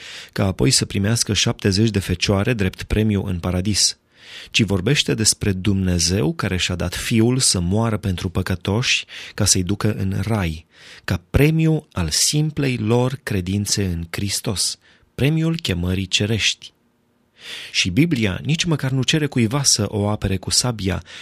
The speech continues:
pentru că Biblia este cuvântul lui Dumnezeu, viu și lucrător,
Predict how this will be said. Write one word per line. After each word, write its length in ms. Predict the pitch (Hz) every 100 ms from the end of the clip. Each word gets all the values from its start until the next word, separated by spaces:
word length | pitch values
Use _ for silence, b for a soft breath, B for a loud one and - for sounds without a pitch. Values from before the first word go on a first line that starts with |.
| B
pentru 240 | 117 98
că 120 | 101 90
Biblia 520 | 82 107 143 160 151
este 360 | 104 92 -
cuvântul 600 | 98 101 85 104 139 139
lui 180 | 131 127
Dumnezeu, 720 | 117 117 113 113 104 85 80 b b b -
viu 400 | 92 95 107 135
și 200 | 143 -
lucrător, 600 | 120 - 120 - 87 -